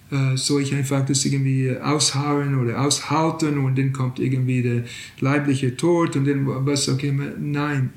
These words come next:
er ist auferstanden aus den Toten. Der Tod ist ein globales Problem. Alle sterben, außer Jesus Christus und natürlich Henoch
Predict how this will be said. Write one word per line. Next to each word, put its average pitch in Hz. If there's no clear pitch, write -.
er 165
ist -
auferstanden 151
aus 151
den 139
Toten. 139
Der 123
Tod 139
ist 135
ein 131
globales 139
Problem. 160
Alle 147
sterben, 120
außer 135
Jesus 127
Christus 127
und 123
natürlich 120
Henoch 127